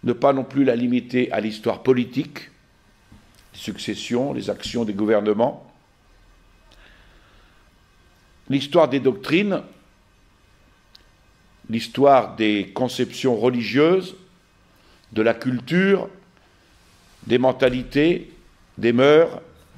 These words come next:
de la vie sociale, des institutions, donc doit projeter également sa lumière sur la succession des époques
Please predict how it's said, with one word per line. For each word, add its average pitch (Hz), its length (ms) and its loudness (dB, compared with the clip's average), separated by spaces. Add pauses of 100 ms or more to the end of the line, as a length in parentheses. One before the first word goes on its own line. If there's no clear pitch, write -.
(340)
de 127 80 2
la 135 120 6
vie 127 120 -2
sociale, 143 680 2 (720)
des 131 160 2
institutions, 135 840 0 (920)
donc 131 300 -2
doit 135 320 4
projeter 165 680 0
également 143 480 2
sa 151 200 -2
lumière 135 560 0
sur 131 520 -2 (640)
la 117 140 -2
succession 151 800 -2 (480)
des 123 260 -2
époques 156 460 2